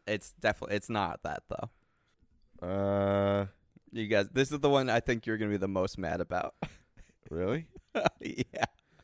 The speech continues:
Speaker 2: Do or do no, so th-, there is no try. Triforce? There is no Triforce?
Speaker 1: Okay, ready? Ready?
Speaker 2: What? <clears throat>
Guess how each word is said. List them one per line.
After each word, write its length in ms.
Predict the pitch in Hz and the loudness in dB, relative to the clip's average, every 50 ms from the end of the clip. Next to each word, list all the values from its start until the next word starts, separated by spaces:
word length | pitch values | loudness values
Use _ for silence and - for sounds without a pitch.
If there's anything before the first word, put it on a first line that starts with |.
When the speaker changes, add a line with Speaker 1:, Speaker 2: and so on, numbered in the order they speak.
| _ _ _ _ _ _ _ _ _ - - _ _ _ _ - - _ _ _ _ - - _ - - - - - - - - _ _ _ _ _ _ _ _ _ | _ _ _ _ _ _ _ _ _ -20 -20 _ _ _ _ -20 -20 _ _ _ _ -20 -20 _ -20 -20 -20 -20 -20 -20 -20 -20 _ _ _ _ _ _ _ _ _
Speaker 2:
Do 480 | - 110 110 120 123 127 127 131 131 120 80 | 0 2 4 6 6 6 6 4 4 2 2
or 120 | 104 104 | 0 0
do 120 | 104 110 | 0 -2
no, 180 | 104 104 - - | -6 -6 -6 -6
so 160 | - - - - - - - _ - | -4 -4 -4 -4 -6 -10 -16 _ -14
th-, 120 | - - - | -14 -10 -6
there 140 | 71 104 120 | -2 -2 -2
is 120 | 131 135 | 0 0
no 140 | 151 131 120 | 0 -2 -2
try. 540 | - - 110 98 87 82 82 85 92 127 147 - - - - _ _ _ - - - - - - _ _ | -2 0 0 2 2 2 0 -2 -2 -4 -6 -8 -12 -16 -20 _ _ _ -20 -20 -20 -20 -20 -20 _ _
Triforce? 760 | - - 117 113 123 127 127 - - 120 127 160 - - - | 0 4 8 10 10 10 8 8 6 8 8 8 8 6 2
There 120 | - 113 113 | 4 4 4
is 80 | 110 | 6
no 120 | 123 120 107 | 4 4 4
Triforce? 240 | - 117 107 117 110 - | 6 6 6 6 6 8
Speaker 1:
Okay, 160 | 113 107 101 | 8 8 10
ready? 300 | 104 113 117 143 175 147 - - | 10 8 8 6 4 0 -2 0
Ready? 280 | 113 110 110 120 147 165 - _ _ _ _ _ _ | 4 6 6 6 6 4 -2 _ _ _ _ _ _
Speaker 2:
What? 260 | - 98 95 85 85 - - - _ _ - - - - _ _ _ _ - - _ _ _ | -4 -2 -2 -2 -2 -4 -10 -20 _ _ -20 -20 -20 -20 _ _ _ _ -20 -20 _ _ _
<clears throat> 40 | - | -14